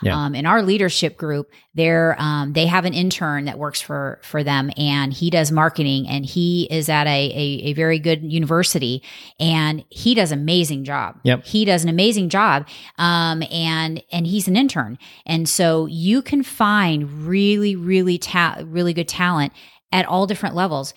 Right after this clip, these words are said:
Speaker 2: You could also find someone that, you know what, they're going to community college, or someone that's just out of high school that just has a drive to be an entrepreneur.
Speaker 1: Yeah.
Speaker 2: Maybe, uh, maybe they want to be a business owner someday. You can show them so many things. You can teach them so many things,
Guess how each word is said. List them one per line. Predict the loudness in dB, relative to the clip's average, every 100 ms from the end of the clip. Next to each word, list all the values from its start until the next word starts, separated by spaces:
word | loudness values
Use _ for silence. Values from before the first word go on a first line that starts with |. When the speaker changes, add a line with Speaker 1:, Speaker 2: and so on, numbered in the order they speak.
| _ -4
Speaker 2:
You | -2
could | 2 2
also | 2 2 0
find | 2 2 2
someone | 2 2 2 0
that, | 0
you | 0
know | 2
what, | 2 0
they're | -2 0
going | 0 0
to |
community | -2 -2 0 0 -2
college, | -2 -2 -2 2
or | 2 2 0 -6
someone | -4 0 2 2 2
that's | 0 -2
just | -4 0
out | 0
of | 2
high | 0 0
school | -2 -2 -2 -4 _ _ -2
that | -2 -2
just | -4 0
has | -2 -2
a |
drive | -6 -2 2 4 2 0
to |
be | -4
an | -4
entrepreneur. | -4 -6 -10 -6 -4 -4 -6 -10 -2
Speaker 1:
Yeah. | 2
Speaker 2:
Maybe, | 2 0 -4 -4
uh, | -2
maybe | 0 2 2 2
they | 2
want | 2 0 0
to | -2
be | -2
a | -2
business | -4 -6 -4
owner | -4 -4
someday. | -4 -4 -4 -6 -12 _ -10
You | -4 0
can | 0
show | 0 2 2
them | 4 2 0
so | 0 0 2
many | 2 0
things. | 0 2 0
You | -4
can | -8
teach | -8 -8 -8
them | -6
so | -2 0
many | 0 -2
things, | 0 0 0 -4